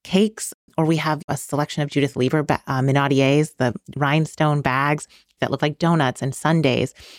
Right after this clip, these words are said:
And there's kind of creator, fashion maker, artist called the Shoe Baker in North Carolina, I believe. And he makes these shoes that look like cake. And so they're very fun and they're very whimsical,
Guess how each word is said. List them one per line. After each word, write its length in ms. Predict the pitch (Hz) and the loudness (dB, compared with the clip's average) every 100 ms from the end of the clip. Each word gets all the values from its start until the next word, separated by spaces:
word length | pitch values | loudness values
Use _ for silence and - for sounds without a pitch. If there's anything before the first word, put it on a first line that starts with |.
| - - | -12 -2
And 220 | 143 143 | 0 2
there's 240 | 147 143 - | 0 0 -2
kind 140 | 160 | -4
of 80 | 156 | -4
creator, 520 | - 165 151 156 156 | -2 0 2 2 2
fashion 380 | 143 139 143 156 | 0 -4 -4 0
maker, 380 | 147 147 151 147 | 0 2 0 0
artist 440 | 143 143 147 151 - | 0 2 2 0 -2
called 160 | 160 | -2
the 60 | - | -2
Shoe 180 | - 208 | 0 2
Baker 460 | 127 123 123 123 - _ - | 2 0 -2 -2 -6 _ -2
in 180 | 151 147 | 0 2
North 180 | 151 160 | 2 2
Carolina, 320 | 170 160 185 | 0 2 2
I 20 | |
believe. 300 | 214 240 285 - - - - | 2 2 0 -4 -20 -12 -2
And 160 | 151 | 0
he 160 | 143 170 | 2 2
makes 220 | 170 165 | 2 0
these 120 | 175 | -4
shoes 300 | 165 254 269 | -2 2 4
that 120 | 180 139 | 2 -2
look 140 | 135 | -2
like 180 | 127 120 | -4 -4
cake. 320 | - 120 - _ _ | -2 -2 -4 _ _
And 140 | 190 190 | -2 0
so 220 | 208 180 | 0 2
they're 160 | 196 | 2
very 220 | 190 190 247 | 2 2 0
fun 520 | - 139 131 185 240 | 0 0 4 2 2
and 120 | 165 156 | 0 0
they're 60 | |
very 200 | 151 147 | 2 2
whimsical, 540 | 139 131 127 - 110 | 2 0 -2 0 0